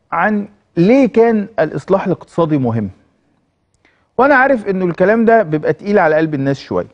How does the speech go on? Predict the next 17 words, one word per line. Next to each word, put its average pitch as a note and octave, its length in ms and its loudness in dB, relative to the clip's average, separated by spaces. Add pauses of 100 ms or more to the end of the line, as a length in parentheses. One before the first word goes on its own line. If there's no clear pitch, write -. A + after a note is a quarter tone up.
(220)
يعني، A#2+ 680 -8
آه، B2 340 -2
الناس D3 420 -2 (960)
تحملت F3 600 0
ولا F#3+ 280 2
تزال F3+ 440 0
تتحمل، F3+ 680 -2
وأعتقد D#3 600 0 (420)
إنها، E3+ 440 0 (500)
يعني، B2+ 280 -4
هتتحمل E3+ 880 -2 (360)
فاتورة E3 420 -2
الإصلاح A2 400 -6
الاقتصادي. - 500 -12 (160)
لكن A3+ 300 2
هو F4 280 4
بيتكلم G#3 680 0